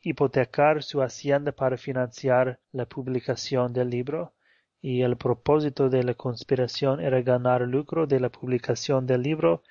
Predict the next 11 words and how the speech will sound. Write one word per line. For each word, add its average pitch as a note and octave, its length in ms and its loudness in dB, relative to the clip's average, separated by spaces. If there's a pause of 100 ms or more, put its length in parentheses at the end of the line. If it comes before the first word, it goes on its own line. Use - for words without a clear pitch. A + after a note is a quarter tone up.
(340)
y F#3 180 0
empezar D3+ 600 2
un E3 240 -6
nuevo C3+ 340 2
movimiento B2+ 680 -2
religioso, C3 920 0 (600)
ah, C3 200 0
basado C#3+ 600 2
en C3+ 100 -8
el B2+ 120 -2
libro, B2+ 400 -6